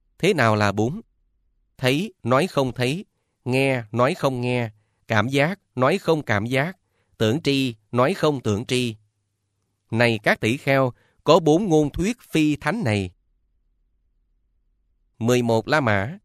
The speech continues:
Kinh Cách Nói Thứ Tư. Chatutha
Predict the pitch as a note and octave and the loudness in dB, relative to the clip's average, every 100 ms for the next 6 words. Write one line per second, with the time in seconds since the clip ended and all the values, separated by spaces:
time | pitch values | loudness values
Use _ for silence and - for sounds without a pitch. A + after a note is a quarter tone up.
0 | _ _ _ _ _ _ _ D3 D3 B2+ | _ _ _ _ _ _ _ 0 0 -6
1 | - _ - D#3+ C3 C3 D3+ F#3+ E3 D#3+ | -12 _ -6 -4 0 2 2 -2 -4 0
2 | B2+ B2+ A2 _ _ _ _ _ _ _ | 0 0 -4 _ _ _ _ _ _ _
3 | _ - C3+ - F3+ - B2+ B2 A#2 | _ 0 0 2 -2 0 0 0 -2